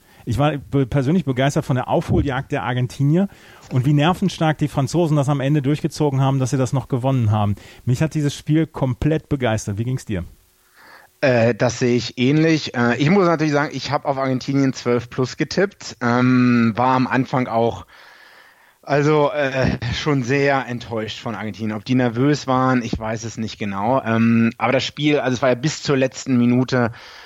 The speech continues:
Speaker 2: wirklich, äh, hochdramatisch. Und das sind ja auch gute Spiele. Also es ist ja, äh, gu-, mitreißend, es, es ist knapp. Ähm, das, das wollen die Leute sehen. Niemand will ja irgendwie so einen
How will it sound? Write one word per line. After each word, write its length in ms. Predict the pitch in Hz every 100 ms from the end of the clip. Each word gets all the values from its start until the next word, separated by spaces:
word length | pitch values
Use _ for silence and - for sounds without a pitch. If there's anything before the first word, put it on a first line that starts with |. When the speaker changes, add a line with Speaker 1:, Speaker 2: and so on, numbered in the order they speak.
| -
Speaker 2:
wirklich, 580 | 113 123 123 120 107 -
äh, 360 | 113 107 107 -
hochdramatisch. 1080 | 107 135 - 113 113 110 117 104 127 143
Und 160 | - 113
das 140 | 147
sind 120 | 165 139
ja 80 |
auch 120 | 113 -
gute 180 | 120
Spiele. 480 | 113 - 107 98 82
Also 160 | 104 117
es 160 | 123
ist 140 | 135 135
ja, 120 | 127
äh, 460 | 123 110 95 123 117
gu-, 140 | - 151
mitreißend, 800 | 143 175 131 139 143 151 139 127
es, 160 | 123 120
es 160 | 107
ist 120 | 120
knapp. 380 | - 143 143 -
Ähm, 300 | 131 120 117
das, 220 | 110 117 -
das 180 | 117
wollen 160 | 127 120
die 80 | 107
Leute 220 | 110 104
sehen. 220 | 107 104
Niemand 320 | 104 123 117
will 80 | 117
ja 140 | 117 110
irgendwie 300 | 117 113 107
so 100 | 107
einen 140 | 107